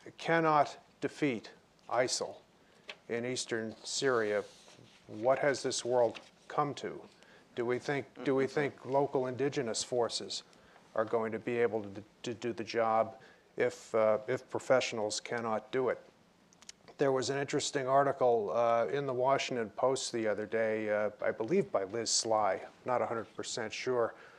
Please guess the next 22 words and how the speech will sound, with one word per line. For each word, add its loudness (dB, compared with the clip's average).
about 4
the -2
effects 4
of 6
sustained 2
Russian 2
bombing, 2
uh, 6
in 0
northern 0
Syria, 2
uh, 6
not 2
far 8
from -6
the 2
Turkish 0
border, 2
how 6
this 0
is 0
obstructing 4